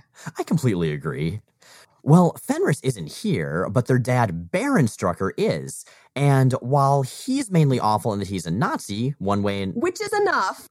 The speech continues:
Speaker 1: Right. One way in which he's not awful is that he's great at exposition. So he can
Speaker 2: I don't know. That's, that's an arguable one.
Speaker 1: Well, it's very useful if you're reading a story, right?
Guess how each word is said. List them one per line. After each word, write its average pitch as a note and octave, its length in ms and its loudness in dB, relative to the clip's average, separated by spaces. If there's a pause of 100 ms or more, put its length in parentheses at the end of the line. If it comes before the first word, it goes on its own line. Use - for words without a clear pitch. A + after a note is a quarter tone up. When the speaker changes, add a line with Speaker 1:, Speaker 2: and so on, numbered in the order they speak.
Speaker 1:
Right. A#2 580 2 (160)
One C#3+ 220 8
way B2+ 100 6
in A2 80 4
which G#2 140 0
he's A2 180 -2
not D#4 320 2
awful D#3+ 340 4
is - 80 0
that F#2+ 120 -2
he's G2+ 160 -4
great E3 340 0
at - 160 -10
exposition. G#2 760 -4 (340)
So - 320 -6
he D#3+ 200 -4
can D#3+ 140 -2
Speaker 2:
I - 120 0
don't G4+ 160 4
know. G3+ 340 2
That's, E4 320 -4
that's F4+ 220 -6
an E4 80 2
arguable G#3 540 2
one. B3+ 300 6
Speaker 1:
Well, A3 120 -2
it's - 80 -4
very F3 200 2
useful G2+ 280 0
if D#2+ 80 -6
you're F2+ 80 -2
reading G2 180 -2
a C2 60 -8
story, A2+ 360 -2
right? D2+ 320 -2